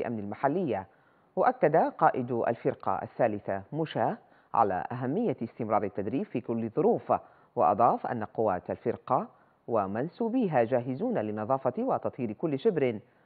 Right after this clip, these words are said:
من المتمردين حتى الجنينة، مثمنا مواقف ولولاية نهر النيل وحكومته في الدعم والإسناد لكل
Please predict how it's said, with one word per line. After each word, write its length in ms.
من 120
المتمردين 840
حتى 380
الجنينة، 520
مثمنا 520
مواقف 600
ولولاية 760
نهر 220
النيل 300
وحكومته 640
في 60
الدعم 380
والإسناد 640
لكل 540